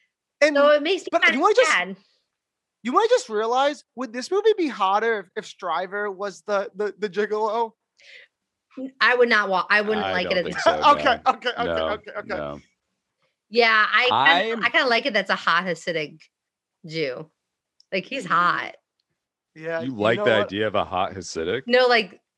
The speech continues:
Speaker 2: that's kind of like, y-,
Speaker 1: It's
Speaker 2: I was watching
Speaker 1: forbidden
Speaker 2: it,
Speaker 1: and
Speaker 2: I was
Speaker 1: hot.
Speaker 2: like, "Whoa." <laughs>
Speaker 3: Like, you wouldn't have thought of it until you just saw the trailer.
Speaker 2: Yeah, I was like,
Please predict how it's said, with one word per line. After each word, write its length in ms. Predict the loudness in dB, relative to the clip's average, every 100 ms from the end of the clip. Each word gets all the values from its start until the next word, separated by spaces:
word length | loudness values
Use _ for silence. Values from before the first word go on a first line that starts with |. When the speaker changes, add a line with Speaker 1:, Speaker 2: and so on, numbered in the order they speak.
| _
Speaker 2:
that's 380 | 0 2 2 -2
kind 360 | -2 0 2 0
of 140 | -2
like, 300 | -2 -2 -6
y-, 220 | -12 -12 0
Speaker 1:
It's 140 | 2
Speaker 2:
I 40 | 2
was 60 | 4 4
watching 100 | 6
Speaker 1:
forbidden 360 | 6 6 2 4
Speaker 2:
it, 60 |
Speaker 1:
and 100 | 4
Speaker 2:
I 100 | 4 4
was 80 | 4
Speaker 1:
hot. 20 |
Speaker 2:
like, 240 | 2 0 -6 -10 -2
"Whoa." 1300 | 2 2 2 0 -2 -6 -6 -4 -6 -8 -10 -12 -16 -20
<laughs> 120 | -16 -4
Speaker 3:
Like, 140 | -2
you 100 | 2
wouldn't 200 | 4 4
have 120 | 0
thought 260 | 0 0 0
of 120 | -2
it 200 | -4 -6
until 440 | -8 0 2 2
you 120 | 2 -2
just 240 | -2 0
saw 180 | 0 0
the 120 | -2
trailer. 440 | -4 -2 0 0 0
Speaker 2:
Yeah, 160 | 2
I 60 | 2
was 100 | 0
like, 160 | -2